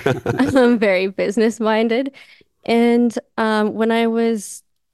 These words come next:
five, I guess, I started piano lessons, and it was actually more of, like, a physical therapy thing for me because I was born with hypotonia or low muscle tone.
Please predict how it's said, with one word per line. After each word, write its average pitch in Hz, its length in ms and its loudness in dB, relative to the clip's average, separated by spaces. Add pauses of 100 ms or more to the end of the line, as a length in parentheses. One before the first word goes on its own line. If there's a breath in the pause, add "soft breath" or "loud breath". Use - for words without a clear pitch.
(420)
five, 240 440 0
I 202 140 -2
guess, 214 320 -4
I 214 100 0
started 214 420 -2
piano 202 400 -2
lessons, 196 600 -2
and 214 100 0
it 220 40 2
was 226 160 0
actually 311 400 0
more 220 420 2
of, 202 220 -4
like, 196 220 -2
a 202 60 -2
physical 190 500 -4
therapy 277 760 -2
thing 277 380 -2
for 277 200 -4
me 269 240 0
because 240 320 -4
I 202 100 0
was 202 180 -2
born 190 380 0
with 202 180 -2
hypotonia 208 960 -2
or 196 160 -2
low 185 200 -2
muscle 202 400 -4
tone. 220 420 0